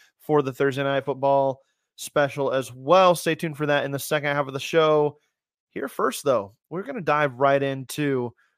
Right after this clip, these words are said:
this, uh, Sunday D F S, uh, darlings portion of the show. Again, value plays under fifty-five hundred dollars, uh, uh,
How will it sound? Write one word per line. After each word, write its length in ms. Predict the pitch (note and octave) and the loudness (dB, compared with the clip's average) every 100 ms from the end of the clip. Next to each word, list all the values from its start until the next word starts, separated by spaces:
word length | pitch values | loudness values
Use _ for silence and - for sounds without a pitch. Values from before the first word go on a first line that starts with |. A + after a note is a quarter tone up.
| _ _ | _ _
this, 520 | B2+ C#3+ C#3+ C3+ - | -2 0 2 -2 -2
uh, 380 | D3+ C#3 B2+ A#2 | 0 2 0 -2
Sunday 500 | - E3 D#3 C#3+ C3+ | -2 -2 2 2 2
D 140 | C#3 | 0
F 160 | C3+ - | 0 4
S, 440 | C#3 C3+ - - _ _ _ _ _ - | 2 2 -6 -10 _ _ _ _ _ -4
uh, 260 | B2 A#2 | -2 -2
darlings 840 | A#2+ C#3+ D3 D3 D3 C#3+ C#3+ - - _ _ | 0 4 4 4 0 -4 -8 -10 -14 _ _
portion 380 | - F3 - E3 | 4 4 4 -2
of 140 | D#3+ | -2
the 80 | D3+ | -2
show. 600 | - E3+ D#3+ D3+ D3+ C#3+ _ _ - | 0 6 6 6 2 -2 _ _ -6
Again, 340 | D#3+ D3+ A2+ A#2 | -2 -2 -4 -2
value 280 | D3+ F3 | 2 2
plays 280 | - F3 D3+ | 0 0 0
under 220 | D3 D3+ | -4 -8
fifty-five 440 | C#3 D3+ C#3+ D3 D3 | -6 -8 -2 0 0
hundred 160 | C#3+ | -2
dollars, 460 | C#3 C#3+ C#3 C3+ - - - | -2 0 -2 -4 -8 -20 -14
uh, 160 | D3 C#3 | -10 -8
uh, 200 | C#3 C3 | -6 -8